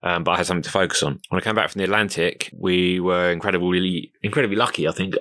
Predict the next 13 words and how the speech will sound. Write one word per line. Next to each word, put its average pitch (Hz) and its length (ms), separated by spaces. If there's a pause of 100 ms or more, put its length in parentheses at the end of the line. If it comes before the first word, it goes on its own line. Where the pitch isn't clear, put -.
I - 60
probably 90 720
irritated 90 600
yourself 90 320
and 90 120
Billy 90 220
a 80 80
bit 82 400
by, 87 360
um, 82 440
constantly 92 460
clock - 340
watching, 80 500